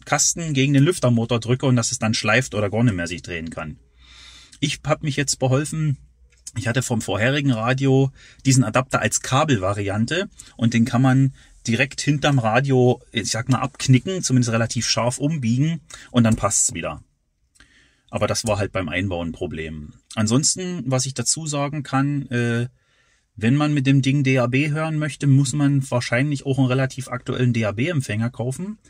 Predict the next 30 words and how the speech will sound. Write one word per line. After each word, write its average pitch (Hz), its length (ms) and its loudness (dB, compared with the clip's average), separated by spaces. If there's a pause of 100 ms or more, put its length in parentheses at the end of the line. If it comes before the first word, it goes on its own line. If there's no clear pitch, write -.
(280)
weil 104 140 0
mit 113 220 0
meinem 117 580 2 (520)
ursprünglichen 185 640 -4
vom 120 200 0
Erisin, 185 540 -2
der 139 120 0
fünf 143 300 0
Jahre 123 260 0
alt 139 220 0
ist, - 400 -2 (560)
hat's - 300 -4
ein 160 80 -2
bisschen 160 280 0
gebockt. 131 480 2 (1200)
Da 101 80 -6
ging 131 180 2
die 143 140 0
serienmäßige 156 680 -2
D-A-B-App, 151 720 -4
hat 135 160 -6
zwar 127 300 0
einen 123 120 2
Suchlauf 208 460 -6
gemacht, 196 420 -10
aber 127 220 -2
hat - 140 -8
keinen 107 180 0
Ton 139 240 0
ge-, 226 100 2